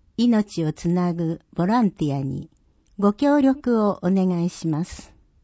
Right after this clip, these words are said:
二百ミリリットル献血は予定数量に達するまで。当日、骨髄ドナー登録も同時に行えます。問い合わせ先、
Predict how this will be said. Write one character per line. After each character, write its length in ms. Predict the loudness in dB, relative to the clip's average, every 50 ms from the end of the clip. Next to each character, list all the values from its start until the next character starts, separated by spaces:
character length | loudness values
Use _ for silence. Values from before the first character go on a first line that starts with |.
| _ _ _ _ _ _ _ _ _ _ _ _ _ _ _ _ _ -2
二 140 | 0 0 2
百 280 | 2 2 2 4 4
ミ 120 | 4 4 4
リ 160 | 4 2 2
リ 140 | 2 0 -2
ッ 120 | -2 -4
ト 120 | -4 -2 -2
ル 120 | -2 -2
献 260 | -2 0 0 0 0
血 320 | -2 -2 -6 -8 -6 -6 -4
は 320 | -4 -2 -2 -4 -6 -8 -12 _ _
予 140 | -4 -4 -2
定 240 | 0 2 2 2 2
数 280 | 0 -2 0 0 2 2
量 200 | 2 2 4 4
に 180 | 4 2 2
達 220 | 0 -4 -6 -6 -6
す 160 | -6 -6 -4
る 140 | -2 -4 -4
ま 160 | -4 -6 -8
で。 200 | -10 -12 -14 -16 -18 -20 _ _ _ _ _ _ _ _ _ _ _ _ _ _ _ _ _ _ _ _ _ _ _
当 220 | 2 4 4 4 4
日、 560 | 2 0 -2 -4 -6 -4 -2 -2 -2 -2 -6 _ _ _ _ _ _ _ _ _ -4
骨 300 | -4 -2 0 0 2 2
髄 300 | 4 4 4 2 2 2
ド 140 | 2 2
ナ 260 | 4 4 2 2 0 0
ー 40 | 0
登 200 | 0 2 2 2
録 260 | 2 0 0 0 0
も 320 | 0 0 0 -2 -4 -6 -10 _ -4
同 280 | -2 0 2 2 2
時 140 | 2 2 4
に 200 | 4 4 4 4
行 220 | 2 0 0 0 0
え 260 | 0 2 0 0 0
ま 180 | -2 -2 -4 -6
す。 260 | -8 -12 -18 -20 _ _ _ _ _ _ _ _ _ _ _ _ _ _ _ _ _ _ _ _ _ _ _ _ _ _ _ _
問 260 | -2 0 2 2 2
い 60 | 2 2
合 80 | 2
わ 100 | 2 0
せ 160 | 0 0 -2
先、 500 | -4 -4 -6 -8 -6 -6 -6 -6 -6 -8